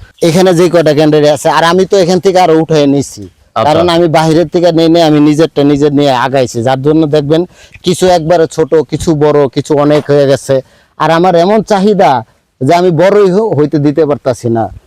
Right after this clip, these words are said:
Speaker 1: এরকম। দেখেন কোন গ্যান্ডারিটা আপনি ফালাই দিবেন। সে বাচ্চা, এই যে একেবারে বাচ্চা, এই যে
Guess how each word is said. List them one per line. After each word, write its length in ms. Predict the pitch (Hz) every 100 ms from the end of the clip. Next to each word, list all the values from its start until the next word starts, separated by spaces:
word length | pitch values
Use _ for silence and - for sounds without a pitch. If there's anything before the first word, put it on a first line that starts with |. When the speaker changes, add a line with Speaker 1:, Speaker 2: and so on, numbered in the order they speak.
| -
Speaker 1:
এরকম। 380 | 143 147 123 117
দেখেন 280 | 151 165 165
কোন 220 | 202 190
গ্যান্ডারিটা 400 | 180 160 147 135
আপনি 160 | 123 123
ফালাই 280 | 123 117 107
দিবেন। 280 | 92 90 80 _ _ _ _ _
সে 80 | 170
বাচ্চা, 560 | 160 170 - 175 123 104
এই 160 | 175 175
যে 100 | 175
একেবারে 360 | 170 175 170 151
বাচ্চা, 320 | 143 - 127
এই 60 |
যে 140 | 131